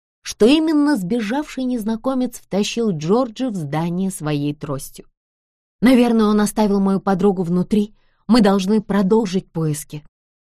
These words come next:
Они с охранником стали искать дальше. Вбежав в спальню Людовика четырнадцатого, они замерли в удивлении. Джорджи Фейн мирно спала на роскошной кровати короля.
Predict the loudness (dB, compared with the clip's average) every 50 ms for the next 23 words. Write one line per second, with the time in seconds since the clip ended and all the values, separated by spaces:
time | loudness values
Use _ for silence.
0 | _ _ _ _ -2 0 0 2 0 -2 -4 -8 -10 -8 -6 -4 -2 -2 -2 -4
1 | -6 -8 -8 -10 -10 -10 _ _ _ _ _ -8 -2 -2 0 0 -2 -4 -8 -8
2 | -8 -6 -6 -4 -4 -6 -6 -6 -8 -8 -12 -16 -20 -20 _ _ _ _ _ _
3 | _ _ _ -4 -4 -2 0 0 -2 0 0 -2 -4 -4 -8 -10 -6 -4 -2 -2
4 | -2 -2 -2 -2 -2 -2 0 -2 -2 -2 -4 -6 -6 -8 -8 -8 -4 -4 -4 -2
5 | -2 -6 -8 -8 -8 -8 -8 -8 -10 -10 -14 _ _ _ _ _ _ 0 4 4
6 | 6 6 4 4 2 0 0 -2 -2 -2 0 -2 0 0 -2 -2 -2 -4 -2 -2
7 | -2 -4 -4 -8 -12 -16 -18 -20 _ _ _ _ _ _ _ _ _ -6 0 4
8 | 4 6 6 4 2 0 -2 -4 -4 -4 -2 0 0 2 0 0 -2 -2 -2 0
9 | 2 2 2 0 0 -4 -6 -6 -8 -8 -6 -4 -4 -2 -2 -4 -4 -4 -4 -4
10 | -4 -4 -6 -4 -2 -2 -2 -2 -4 -6 -8 -6 -4 -4 -4 -4 -4 -6 -6 -8
11 | -14 -12 -8 -6 -6 -6 -6 -8 -10